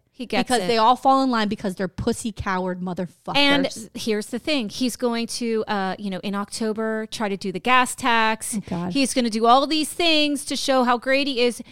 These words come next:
Speaker 1: And because we are selfish people, um, it's gonna be like, "My money, my money, my money, the economy, the economy, the economy, the gas prices, gas prices, gas prices, food prices, food pri-," and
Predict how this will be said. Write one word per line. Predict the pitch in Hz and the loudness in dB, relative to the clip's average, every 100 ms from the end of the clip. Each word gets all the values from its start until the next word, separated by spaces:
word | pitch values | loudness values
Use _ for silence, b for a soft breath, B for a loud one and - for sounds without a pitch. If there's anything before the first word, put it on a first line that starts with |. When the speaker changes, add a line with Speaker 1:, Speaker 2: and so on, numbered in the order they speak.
| B B | B B
Speaker 1:
And | - 262 254 240 | 0 2 2 0
because | 262 254 285 294 | -2 0 0 0
we | 277 285 | -2 0
are | - 240 233 220 - | 4 4 4 0 -6
selfish | - 254 240 - 240 220 - - _ | -2 0 0 0 -2 -2 -6 -12 _
people, | 254 240 - 190 190 185 _ _ _ _ _ - | -6 -6 -4 -2 -2 -6 _ _ _ _ _ -4
um, | 214 202 202 | -2 -2 0
it's | 233 - | -2 -2
gonna | 233 | -6
be | 233 | -4
like, | 202 | -2
"My | 214 220 | -2 0
money, | 254 285 | 2 2
my | 277 240 | 2 0
money, | 233 233 | 0 0
my | 233 220 | 0 -2
money, | 214 202 196 | -2 -2 -2
the | 196 | -6
economy, | 190 240 269 277 | -2 0 2 0
the | 262 | -2
economy, | 240 - 233 233 | -4 -4 -4 -4
the | 220 | -6
economy, | - 202 202 202 202 | -6 -6 -4 -4 -4
the | |
gas | 208 285 277 | 0 2 2
prices, | - 277 262 247 | 2 -2 -2 -2
gas | - 240 247 | 2 2 2
prices, | 240 220 226 | -2 -4 -4
gas | - 214 220 | 0 0 0
prices, | 220 202 214 | -6 -6 -8
food | - 320 330 | -4 -4 -2
prices, | 294 277 285 | -2 -2 -4
food | - 269 | -6 -6
pri-," | 262 | -4
and | - | -4